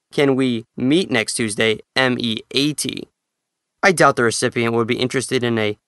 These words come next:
meeting. <laughs> Okay, well, this device is free, but also has a three ninety-nine version with extra features. Now, the last app is called Titanium Backup. I saved this app for last because it requires you to root your device.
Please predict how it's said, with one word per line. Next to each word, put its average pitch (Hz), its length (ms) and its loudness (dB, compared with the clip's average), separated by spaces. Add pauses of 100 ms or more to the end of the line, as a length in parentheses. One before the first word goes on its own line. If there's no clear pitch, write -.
meeting. 175 760 0 (240)
<laughs> 120 160 0 (1040)
Okay, 147 360 4
well, 135 260 4
this 147 200 0
device 139 400 4
is 120 140 -2
free, 117 320 0
but - 200 -4
also 175 300 0
has 143 180 4
a 123 60 -2
three 139 240 -2
ninety-nine 113 540 0
version 113 400 -8
with - 260 -6
extra - 380 -4
features. - 560 -12 (960)
Now, 139 240 4
the 123 140 -6
last 139 300 4
app 180 220 2
is 143 200 -4
called 123 300 -4
Titanium 127 720 -2
Backup. 113 440 -6 (520)
I 147 60 0
saved 160 320 0
this 180 160 0
app 123 200 4
for 127 120 0
last 107 380 2
because 123 240 -2
it - 20 2
requires 139 480 2
you 127 120 0
to 117 280 -4
root 117 300 0
your 110 100 -2
device. - 540 -6